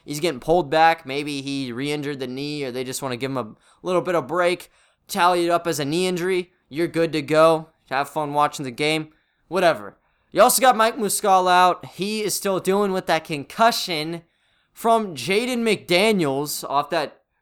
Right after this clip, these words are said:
very crazy elbow he landed. And then you got Teo Maledon, who is still out with the covid protocol. So you got three guys out,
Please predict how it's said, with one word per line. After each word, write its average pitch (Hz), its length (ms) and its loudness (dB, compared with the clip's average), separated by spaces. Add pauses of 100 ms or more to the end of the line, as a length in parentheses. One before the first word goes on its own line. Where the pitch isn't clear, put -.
(160)
very 175 800 0 (400)
crazy 190 540 2
elbow 143 420 2
he 131 140 -2
landed. 123 560 -2 (380)
And 233 100 0
then 277 80 0
you 294 80 -2
got 285 160 4
Teo 240 320 6
Maledon, 151 720 4 (220)
who 185 160 0
is 175 100 2
still 233 360 4
out 196 200 8
with 170 140 -2
the 147 100 -6
covid 151 540 -4
protocol. 127 760 -2
So - 200 -8
you 131 120 -10
got 165 300 -2
three 247 240 -4
guys 220 300 4
out, 190 300 2